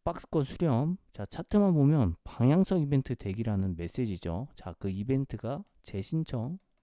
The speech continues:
공시겠죠. 자,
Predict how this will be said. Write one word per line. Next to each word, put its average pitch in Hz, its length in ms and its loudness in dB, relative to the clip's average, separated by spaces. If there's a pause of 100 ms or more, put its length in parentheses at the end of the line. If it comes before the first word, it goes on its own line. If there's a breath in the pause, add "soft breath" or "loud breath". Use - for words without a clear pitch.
(1400)
공시겠죠. 104 760 -4 (2500)
자, 110 160 -2